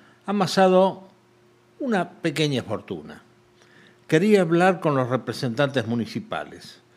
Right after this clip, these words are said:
Lo hicieron pasar, el Tano, como todos lo llamaban, en secreto. Estaba vestido como para la ocasión con un pantalón y un saco que habían pertenecido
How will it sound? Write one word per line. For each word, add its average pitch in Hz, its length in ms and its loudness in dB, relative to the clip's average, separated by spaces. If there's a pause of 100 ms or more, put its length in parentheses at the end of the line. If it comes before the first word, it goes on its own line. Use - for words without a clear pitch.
(400)
Lo 127 100 2
hicieron 139 380 2
pasar, 165 420 2
el 131 160 4
Tano, 165 340 2
como 113 280 -2
todos 151 520 6
lo 117 160 2
llamaban, 151 640 0 (280)
en 98 200 -6
secreto. 113 680 -6 (500)
Estaba 135 400 0
vestido 123 480 2
como 107 240 0
para 107 220 -2
la 110 80 -2
ocasión 143 440 0
con 113 200 -2
un 127 160 -2
pantalón 113 560 0
y 131 40 0
un 110 140 -2
saco 139 420 0
que 113 100 -2
habían 127 260 0
pertenecido 120 760 2